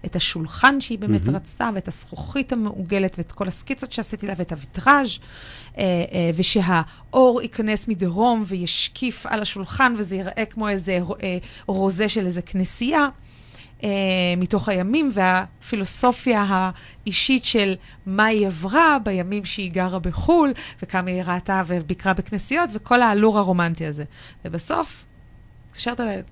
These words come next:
Speaker 2: מלמין.
Speaker 1: מלמין, בסוף זה מלמין. אז אחרי זה, אני לא חושבת, ארבעה חודשים, חצי שנה, זה לא היה זה שהמלמין, אה, התפוצץ או דברים כאלה, הוא פשוט נשפך עליו המון מים, שכחה את זה וזה,
Speaker 2: התנפח.
Speaker 1: הילדים קצת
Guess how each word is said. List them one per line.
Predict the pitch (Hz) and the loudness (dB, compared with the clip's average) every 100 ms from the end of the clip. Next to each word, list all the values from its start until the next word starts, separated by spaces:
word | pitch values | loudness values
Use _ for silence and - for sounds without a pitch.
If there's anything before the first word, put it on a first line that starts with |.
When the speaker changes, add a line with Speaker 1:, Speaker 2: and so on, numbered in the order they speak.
| - - - | -20 -18 -8
Speaker 2:
מלמין. | 107 120 165 170 160 - - 226 | -4 0 2 2 -2 -12 -8 -2
Speaker 1:
מלמין, | 233 302 381 339 | 0 4 4 4
בסוף | 311 - - | 4 6 4
זה | 302 | 6
מלמין. | 392 440 466 480 494 480 - - _ - 494 359 | 8 8 10 10 8 6 0 -14 _ -10 -8 -6
אז | 381 427 | -4 -4
אחרי | 302 262 269 | -4 -4 -4
זה, | 226 190 - 147 208 - _ _ _ _ | -4 -6 -8 -14 -14 -14 _ _ _ _
אני | 226 | -6
לא | 226 | -6
חושבת, | 240 208 180 170 - | -6 -10 -10 -10 -12
ארבעה | 180 175 185 | -10 -6 -6
חודשים, | 190 190 185 190 | -6 -10 -12 -14
חצי | - - 202 | -16 -14 -14
שנה, | - 190 190 196 - | -12 -14 -14 -16 -18
זה | 196 165 175 | -14 -8 -2
לא | 208 | 2
היה | 262 233 196 190 - - - - 180 | 2 2 0 -2 -10 -20 -20 -20 -10
זה | 202 | -8
שהמלמין, | 196 208 185 185 190 196 | -6 -6 -6 -6 -6 -8
אה, | 202 190 180 170 170 175 185 - _ _ - - | -10 -10 -8 -8 -8 -10 -12 -16 _ _ -20 -12
התפוצץ | 196 - 185 - 202 208 | -10 -6 -6 -4 -4 -6
או | |
דברים | 180 185 185 | -6 -6 -6
כאלה, | 220 233 | -2 -2
הוא | 233 | -2
פשוט | 214 285 - | -4 -8 -8
נשפך | 285 - 330 302 | -10 -4 -4 -2
עליו | 247 208 | -4 -4
המון | 208 214 | -4 -4
מים, | 190 185 | -4 -6
שכחה | - - 180 - 214 214 | -8 -12 -12 -2 0 0
את | 185 | -2
זה | 208 | -6
וזה, | 190 185 143 185 | -6 -6 -6 -2
Speaker 2:
התנפח. | 170 226 | 0 0
Speaker 1:
הילדים | 98 | 0
קצת | 95 | 0